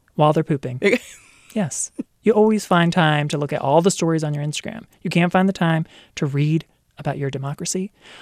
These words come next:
Speaker 1: My Greek ancestors did not invent democracy for us to let it go to waste like this.
Speaker 2: Exactly.
Speaker 1: It is a mess.
Speaker 2: So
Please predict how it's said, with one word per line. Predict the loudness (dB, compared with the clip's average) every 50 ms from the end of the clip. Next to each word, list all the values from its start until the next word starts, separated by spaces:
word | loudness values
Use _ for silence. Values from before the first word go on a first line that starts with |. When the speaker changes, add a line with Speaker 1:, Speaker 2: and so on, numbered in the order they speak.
| -20 -14 _ -2
Speaker 1:
My | 0 2 2 2
Greek | 2 0 0 -2 -4 -4
ancestors | -6 -4 -4 -6 -8 -10 -12 -14 -12
did | -8 -4 -2
not | 0 0 2 2
invent | 2 4 4 4 2 2
democracy | 2 4 6 6 6 4 2 0 -2 -2 -2 -4 -4 -4
for | 0 2 2 2 2 2
us | 2 2 2 0 -4
to | -6 -6 -4
let | -2 0 0 2
it | 0 0 -2 _ -4 0
go | 0 2 2
to | 0 -2
waste | -4 -4 -6 -8 -8 -8 -8 -8 -6
like | -8 -8 -8 -10 -12
this. | -14 -12 -8 -4 -4
Speaker 2:
Exactly. | -4 -4 -2 -2 -2 -4 -4 -4 -6 -6 -6 -6 -8 _ _ -6
Speaker 1:
It | -6
is | -6 -6
a | -6
mess. | -6 -4 -2 -2 -2 -2 -4 -8 -8 -8 -8 -10 -14 _ _ _ _ _ -20 -20 -20 -20 -20 -20 -12
Speaker 2:
So | -4 0 2 2 2